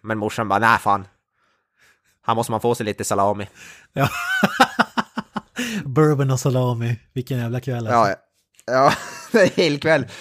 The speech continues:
Speaker 1: Men det är inte så mycket intressant i den serien. Det är väl just det där med dockor och det som är badass där, ja. Eh, sen kommer vi ju till, vad heter det, det här, eh, psyksjukhuset.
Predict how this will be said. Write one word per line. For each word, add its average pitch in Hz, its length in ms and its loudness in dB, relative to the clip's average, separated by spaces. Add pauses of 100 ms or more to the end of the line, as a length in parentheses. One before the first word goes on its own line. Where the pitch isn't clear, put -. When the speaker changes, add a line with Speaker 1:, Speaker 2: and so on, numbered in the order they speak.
(680)
Speaker 1:
Men 143 120 -2
det 180 60 6
är - 20 8
inte 185 100 2
så 175 60 -6
mycket 151 160 -4
intressant 147 300 2
i 147 40 0
den 147 180 4
serien. 127 260 2
Det 135 60 4
är 131 80 2
väl 120 100 0
just 123 220 2
det 117 60 -2
där 113 200 6
med 110 120 -6
dockor 110 340 -4
och 101 60 -4
det 110 100 -2
som 107 120 -8
är 101 180 -2 (680)
badass 110 400 0
där, 110 180 2
ja. 107 100 -6 (1700)
Eh, 98 340 2 (140)
sen 143 200 0
kommer 151 220 2
vi 123 80 4
ju 117 100 4
till, 110 280 2
vad 107 160 2
heter 104 140 0
det, 101 80 2
det 98 80 2
här, 101 200 2
eh, 101 60 0
psyksjukhuset. 104 920 -6